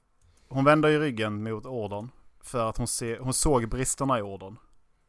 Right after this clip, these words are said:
Eh, och hon har ju blivit en Grey Jedi istället. Liksom det som är definierat av en Grey Jedi. Hon liksom är, hon lever på balansen mellan de båda för att hon ser att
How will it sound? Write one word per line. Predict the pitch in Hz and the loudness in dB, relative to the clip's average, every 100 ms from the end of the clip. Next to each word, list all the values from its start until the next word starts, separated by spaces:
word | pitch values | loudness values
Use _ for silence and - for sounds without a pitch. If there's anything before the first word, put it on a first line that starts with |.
| _ _ _ _ _ _ _ - | _ _ _ _ _ _ _ -16
Eh, | 107 104 101 98 95 92 - _ _ _ - | -12 -12 -12 -12 -14 -16 -20 _ _ _ -10
och | 123 - - - - - _ - | -10 -10 -20 -20 -20 -20 _ -14
hon | 120 117 | -8 -6
har | 117 | -4
ju | 117 | -6
blivit | 110 117 113 | -8 -8 -8
en | 113 | -6
Grey | 135 113 | -4 -4
Jedi | 107 98 98 | -4 -6 -8
istället. | 107 101 92 | -12 -14 -12
Liksom | 104 113 | -8 -6
det | 113 | -8
som | 113 | -10
är | 107 | -12
definierat | 110 113 104 101 | -12 -12 -12 -14
av | 101 | -16
en | |
Grey | 110 120 107 | -10 -10 -10
Jedi. | 98 92 95 | -12 -14 -10
Hon | 113 | -8
liksom | 117 123 | -6 -2
är, | 131 127 | -2 -2
hon | 135 139 | -2 0
lever | 139 151 | 2 2
på | 135 | 2
balansen | 117 127 139 110 120 113 | 4 8 8 6 0 0
mellan | 120 127 131 117 - | 0 2 0 -2 -6
de | 123 110 | -4 -2
båda | 117 117 113 | 0 0 0
för | |
att | 117 | -2
hon | 110 | -2
ser | - 156 135 113 | -2 0 2 0
att | 98 110 - | -2 -6 -8